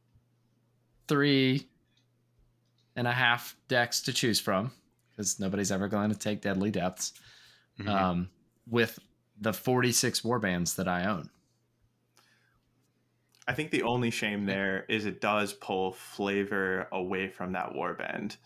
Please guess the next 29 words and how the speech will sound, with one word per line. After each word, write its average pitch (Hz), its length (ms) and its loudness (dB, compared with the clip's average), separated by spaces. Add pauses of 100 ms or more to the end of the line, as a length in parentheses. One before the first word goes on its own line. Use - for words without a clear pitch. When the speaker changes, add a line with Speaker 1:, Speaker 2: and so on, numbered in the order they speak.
(380)
Speaker 3:
Um, 104 220 -4
Speaker 1:
Yeah. 90 200 2
Speaker 2:
Yeah. 90 300 -2 (1080)
'Cause 113 160 -4
they, 110 160 0 (120)
they, 104 340 0
the 92 160 -10
faction 117 400 -4
cards 95 500 -6 (120)
often 95 540 -8
bring 90 500 -4 (500)
the 92 380 -2
unique 92 380 -6
sauce 90 420 -2
to 92 280 -6
a 90 40 -4
lot 90 160 -4
of 85 80 -14
factions. 90 420 -6
Like, 92 140 -8
for 98 140 -6
instance, 92 560 -6
the 90 120 -14
Dread 98 280 -6
Pageant 90 460 -8 (340)
don't 95 200 -6
really 90 220 -4
have 87 100 -8
a 90 40 -16